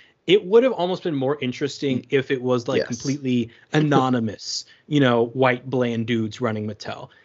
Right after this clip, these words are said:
Speaker 1: But then when you throw it, like, it just takes me out of that self-parody when you throw in a mega celebrity like Will Ferrell. Again, I can't say for sure if it would have worked, but I think that maybe would have been at least a little more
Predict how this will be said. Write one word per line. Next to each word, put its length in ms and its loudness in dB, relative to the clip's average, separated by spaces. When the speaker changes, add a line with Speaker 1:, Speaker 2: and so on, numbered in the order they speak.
Speaker 1:
But 160 2
then 220 2
when 100 4
you 100 2
throw 300 2
it, 100 -4
like, 220 -2
it 120 -4
just 340 0
takes 320 -4
me 260 0
out 340 2
of 280 -4
that 400 2
self-parody 720 -4
when 180 -2
you 120 -6
throw 320 2
in 100 4
a 60 2
mega 260 -2
celebrity 440 -4
like 200 -8
Will 160 -10
Ferrell. 320 -10
Again, 260 2
I 80 -4
can't 280 -4
say 200 2
for 100 -4
sure 200 2
if 100 2
it 80 -6
would 100 2
have 140 -2
worked, 260 2
but 100 0
I 60 4
think 180 2
that 140 0
maybe 220 2
would 160 2
have 120 -4
been 140 2
at 60 -4
least 240 -2
a 40 -2
little 140 0
more 220 -2